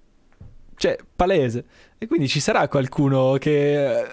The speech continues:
a Oracle ogni tanto questo telefono polveroso che nessuno tocca da anni, ogni tanto suona e fa:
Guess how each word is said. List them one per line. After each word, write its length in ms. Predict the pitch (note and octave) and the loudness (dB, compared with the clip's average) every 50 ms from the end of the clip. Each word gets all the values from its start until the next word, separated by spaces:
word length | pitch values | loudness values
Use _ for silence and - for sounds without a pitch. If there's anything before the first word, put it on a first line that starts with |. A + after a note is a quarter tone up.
| C3 - _ | -14 -10 _
a 160 | - D3+ E3 | -2 0 2
Oracle 460 | E3 E3+ F#3 F#3 E3 D3 - D3+ C3+ C3+ | 4 4 4 2 2 2 2 2 2 2
ogni 180 | C3+ C#3+ D3+ | 2 0 0
tanto 380 | C#3+ - D3+ D3+ D#3+ D3+ - B2 | 0 0 0 0 0 -2 -2 -2
questo 320 | A#2 C3 - - C#3 B2+ | -2 -2 -2 -2 -2 -2
telefono 560 | - - C3 C3 C3 C3+ C3 - C3+ B2+ B2+ | -2 -2 0 0 0 0 0 0 0 0 0
polveroso 640 | A#2 - C#3+ C#3 C3 C3 C3+ B2+ B2+ C3+ C3+ B2+ B2 A#2+ | 0 0 0 0 2 2 2 2 2 2 2 0 0 0
che 80 | B2 | 0
nessuno 400 | C3 C3+ C3 - - D3+ C#3 C3 | 0 0 -2 -2 -2 0 0 0
tocca 300 | - D#3 D3 - - D3+ | 0 -2 -2 0 0 2
da 80 | D3 D3 | 2 2
anni, 140 | D#3 D3 C#3 | 2 0 0
ogni 100 | C3+ C#3+ | 0 0
tanto 180 | D#3 D#3+ - | 0 0 0
suona 380 | D3 - - D#3 D3+ E3 D#3+ C#3 | -2 0 2 2 2 2 2 0
e 40 | B2 | 0
fa: 160 | - F3 | -2 -2